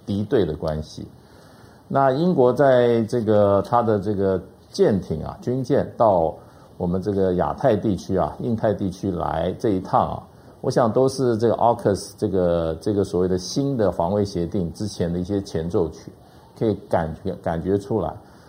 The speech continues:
不过签这样子的一个，这个，呃，安全协定啊，我觉得最尴尬的应该就是nato。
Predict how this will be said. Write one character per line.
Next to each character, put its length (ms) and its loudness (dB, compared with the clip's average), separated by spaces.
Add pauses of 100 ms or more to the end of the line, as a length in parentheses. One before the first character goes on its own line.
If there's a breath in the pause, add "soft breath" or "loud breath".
(180 loud breath)
不 80 4
过 100 8
签 320 2
这 60 4
样 160 4
子 100 4
的 100 2
一 180 -2
个， 680 4 (500)
这 260 0
个， 600 4 (300 loud breath)
呃， 320 2
安 200 2
全 220 2
协 220 0
定 200 0
啊， 160 -4 (560 loud breath)
我 140 0
觉 100 2
得 80 4
最 220 2
尴 320 2
尬 200 4
的 100 4
应 160 0
该 180 2
就 160 2
是 160 -4
nato。 460 -4